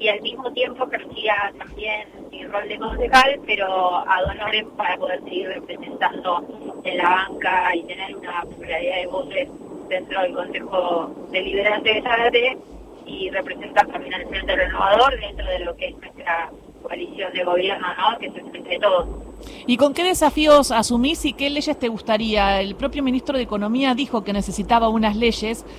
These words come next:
Speaker 2: que debían ser, eh, legisladas pronto, eh, y,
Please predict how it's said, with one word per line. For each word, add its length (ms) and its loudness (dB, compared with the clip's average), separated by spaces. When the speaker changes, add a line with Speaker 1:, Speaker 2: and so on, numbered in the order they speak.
Speaker 2:
que 80 -2
debían 440 2
ser, 420 4
eh, 640 -2
legisladas 600 4
pronto, 580 4
eh, 520 4
y, 180 2